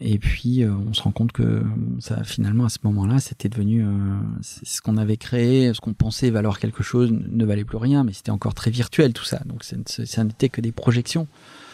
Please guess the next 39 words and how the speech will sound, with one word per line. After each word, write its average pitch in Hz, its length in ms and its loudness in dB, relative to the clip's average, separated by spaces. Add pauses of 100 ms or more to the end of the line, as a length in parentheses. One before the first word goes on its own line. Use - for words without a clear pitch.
(280)
Donc, 123 280 0
euh, 110 400 2 (520)
euh, 117 180 -8
puis - 120 -8
les 110 160 2
actifs - 340 -2
qu'on 120 160 0
crée 120 260 0
en 110 160 2
un 117 140 0
an 139 400 2
sont, 113 160 -8 (260)
sont - 120 -12
quand - 120 -4
même 110 160 2
assez 107 220 0
faibles. 135 420 0
On 107 60 -4
a 107 40 -2
un 107 60 0
petit - 160 -8
fichier - 240 -4
client, 120 800 0
euh, 113 220 -6
bon, 123 160 -4
on 113 80 -6
a 107 80 -6
des 110 100 -8
salariés 110 500 -2
qui - 120 -12
sont 117 140 -6
qualifiés, 131 520 2
donc, 117 280 -4
euh, 113 320 -6 (760)
du - 80 -20
coup, 127 440 0
euh, 104 760 0
du 113 120 -14
coup, 127 260 -8